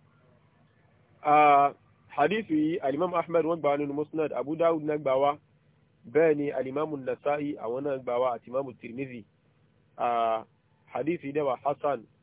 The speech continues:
Sheikh Al-Albani rahimahullahu ta'ala, wọ́n jẹ́ kó yà pé hadith wà sahih nínú Al-Irwa, tá bá lọ wọnú Al-Irwa wọn. Hadith ẹlẹ́ẹ̀kejì, òun náà ni hadith Ibn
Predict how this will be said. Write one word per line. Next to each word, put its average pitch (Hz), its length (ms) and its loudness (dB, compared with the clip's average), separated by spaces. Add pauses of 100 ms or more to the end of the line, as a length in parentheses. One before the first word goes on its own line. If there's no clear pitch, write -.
(180)
Sheikh 175 160 -4
Al-Albani 151 420 0
rahimahullahu 147 460 -4
ta'ala, 135 500 0 (500)
wọ́n 135 120 0
jẹ́ 147 100 -2
kó 147 80 -4
yà 139 100 -2
pé 151 120 -4
hadith 143 320 -8
wà 143 240 -4
sahih 127 360 -10
nínú 127 580 -6 (140)
Al-Irwa, 117 540 -4 (100)
tá 120 80 -8
bá 127 120 -2
lọ 117 80 -2
wọnú 120 340 -6
Al-Irwa 117 400 -4
wọn. 107 220 -6 (1120)
Hadith 180 380 0
ẹlẹ́ẹ̀kejì, 160 640 2 (300)
òun 143 140 4
náà 180 120 6
ni 147 60 2
hadith 143 440 -4
Ibn 139 460 -6